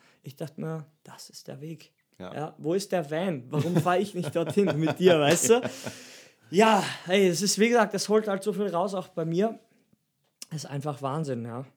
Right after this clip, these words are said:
Speaker 1: Es ist echt, echt
Speaker 2: Ja.
Speaker 1: krass gewesen. Und dann, ähm, diese Live-Shows, ja. Vielleicht wäre das noch interessant.
Speaker 2: Mhm.
Speaker 1: S-, Slipknot live, ja, wenn man sich denkt, ah, Bands machen eine Live-Show, hm,
Speaker 2: Mhm.
Speaker 1: spielen ein bisschen live. Hm.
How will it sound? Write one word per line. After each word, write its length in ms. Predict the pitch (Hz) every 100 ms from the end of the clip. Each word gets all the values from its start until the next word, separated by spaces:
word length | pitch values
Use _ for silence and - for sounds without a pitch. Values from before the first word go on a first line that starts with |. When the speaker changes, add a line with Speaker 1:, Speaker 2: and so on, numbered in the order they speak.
| _ _ _
Speaker 1:
Es 180 | - 135
ist 140 | 147 -
echt, 400 | 160 - - -
echt 140 | 170 185
Speaker 2:
Ja. 60 |
Speaker 1:
krass 300 | - 170 165
gewesen. 300 | 165 147 135
Und 140 | 147 147
dann, 280 | 180 202 202 - - _ _ _ _ _
ähm, 320 | 170 175 175 -
diese 280 | - 175 160
Live-Shows, 760 | 170 143 165 - - 120 110 - 131
ja. 280 | 143 156 151 _ _ -
Vielleicht 300 | - 170 170
wäre 80 | 156
das 160 | 151 151
noch 140 | 143 131 -
interessant. 680 | 147 - 143 104 127 - -
Speaker 2:
Mhm. 40 | _ _ _ _
Speaker 1:
S-, 460 | - - 175 175 165
Slipknot 460 | 208 277 - 202 165
live, 500 | 123 123 117 - _ -
ja, 120 | 147
wenn 80 | 175
man 80 |
sich 140 | 156 151
denkt, 220 | 170 165
ah, 120 | 302
Bands 340 | 247 180 185 -
machen 160 | 139
eine 140 | 120 135
Live-Show, 360 | - - 151 151
hm, 80 | 113 95 90
Speaker 2:
Mhm. 40 | 117
Speaker 1:
spielen 240 | - 175
ein 40 | 160
bisschen 280 | 147 - 127
live. 300 | 113 110 _
Hm. 120 | 247